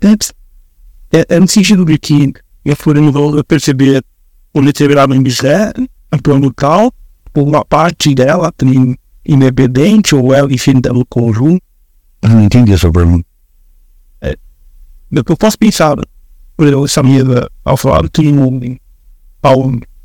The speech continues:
Speaker 1: completo, né, numa mesa, tem ali, né, a gaveta que parte dela, ou a gaveta em si mesma, independente do conjunto,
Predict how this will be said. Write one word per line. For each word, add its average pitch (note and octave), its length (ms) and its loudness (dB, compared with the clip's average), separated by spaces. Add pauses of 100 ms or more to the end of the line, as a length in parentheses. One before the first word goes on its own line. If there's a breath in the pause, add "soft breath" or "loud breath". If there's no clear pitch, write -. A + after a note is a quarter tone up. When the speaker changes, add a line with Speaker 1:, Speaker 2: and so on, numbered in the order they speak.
Speaker 1:
completo, C3+ 560 2
né, C3 120 2
numa B2+ 220 0
mesa, G3+ 340 2 (1400)
tem G3 200 2
ali, F#3+ 300 4
né, C3 240 2
a B2 220 0
gaveta B2 540 0
que - 160 -6 (600)
parte C3 400 0
dela, C3+ 260 0
ou D#3 420 -4 (920)
a C#3+ 100 0
gaveta C3+ 500 2
em C#3 80 2
si - 160 -4
mesma, D3+ 540 2 (580)
independente C#3+ 640 0
do A2 280 -2 (720)
conjunto, E3 520 2